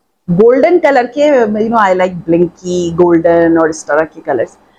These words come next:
बहुत खूबसूरत जूते हैं, बहुत प्यारे हैं,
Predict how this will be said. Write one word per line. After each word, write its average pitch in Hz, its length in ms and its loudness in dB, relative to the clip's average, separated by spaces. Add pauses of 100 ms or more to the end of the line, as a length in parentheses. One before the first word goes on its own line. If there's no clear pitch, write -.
(280)
बहुत 240 340 0
खूबसूरत 277 440 0
जूते 240 340 0
हैं, 226 340 -2
बहुत 226 380 -2
प्यारे 208 380 0
हैं, 202 340 -2